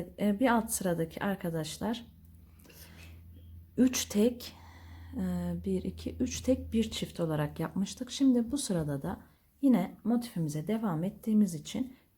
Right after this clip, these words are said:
dört tek, yani şöyle bir tek daha yapacağım.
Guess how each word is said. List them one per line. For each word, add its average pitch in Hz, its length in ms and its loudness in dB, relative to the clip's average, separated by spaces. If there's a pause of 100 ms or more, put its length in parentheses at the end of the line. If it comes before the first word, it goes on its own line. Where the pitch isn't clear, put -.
dört 302 420 4
tek, - 520 0 (720)
yani 160 220 0
şöyle 165 300 -4
bir 196 140 -4
tek - 280 -6
daha 170 180 -2
yapacağım. 156 680 -4